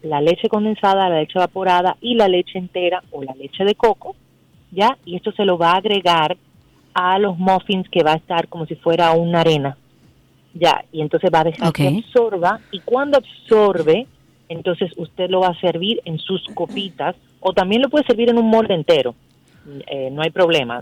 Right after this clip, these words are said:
Speaker 1: puede servir en un
Speaker 2: Claro,
Speaker 1: molde
Speaker 2: como
Speaker 1: entero.
Speaker 2: sea más práctico para el que escuche.
Speaker 1: Exactamente, y por ahí mismo usted le pone, ya sea, eh, si lo hace en copitas, le pone el toquecito de dulce de leche, o el toquecito de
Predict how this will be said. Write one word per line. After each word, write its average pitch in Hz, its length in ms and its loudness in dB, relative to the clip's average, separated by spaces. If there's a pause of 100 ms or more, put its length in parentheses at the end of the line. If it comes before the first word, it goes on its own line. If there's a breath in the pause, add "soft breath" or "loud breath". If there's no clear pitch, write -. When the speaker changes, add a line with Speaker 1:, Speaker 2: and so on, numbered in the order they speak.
Speaker 1:
puede 143 160 -12
servir 175 180 -2
en 226 40 2
un 190 60 4
Speaker 2:
Claro, 151 100 2
Speaker 1:
molde 180 100 2
Speaker 2:
como 180 120 4
Speaker 1:
entero. 247 140 2
Speaker 2:
sea 233 100 4
más 262 140 4
práctico 202 460 0
para 180 200 2
el 170 100 0
que 175 80 2
escuche. 143 480 -2
Speaker 1:
Exactamente, 160 1200 -2
y 240 200 -2
por 220 260 0
ahí 240 200 0
mismo 262 340 0
usted 214 200 -8
le 214 120 -4
pone, 214 440 0
ya 185 180 0 (100)
sea, 185 760 2
eh, 151 380 -2
si 185 80 -4
lo 165 100 2
hace 160 160 -2
en 202 80 -2
copitas, 202 400 -6
le 180 120 0
pone 175 340 -4
el - 80 -10
toquecito 170 500 -8
de 170 60 4
dulce 160 280 -4
de 160 80 -2
leche, 247 480 2
o 202 100 0
el - 80 -6
toquecito 165 580 -10
de 156 240 0